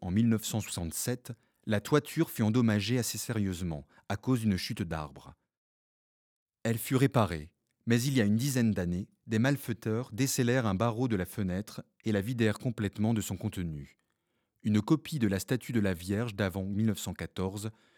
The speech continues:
fut faite en résine d'après une ancienne carte postale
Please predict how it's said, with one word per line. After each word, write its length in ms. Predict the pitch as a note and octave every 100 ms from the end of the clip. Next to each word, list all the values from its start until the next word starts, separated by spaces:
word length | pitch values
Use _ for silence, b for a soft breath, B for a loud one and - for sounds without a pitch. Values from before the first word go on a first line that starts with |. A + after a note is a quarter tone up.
| b _
fut 160 | -
faite 280 | C3+ D3+ D3+
en 80 | A2+
résine 520 | G#2 A2+ E2 F#2+ A#2+ b -
d'après 300 | G#2+ - B2+
une 100 | A2+
ancienne 360 | C3+ - A2 G#2
carte 200 | A2+ -
postale 520 | F2+ - F#2+ F#2+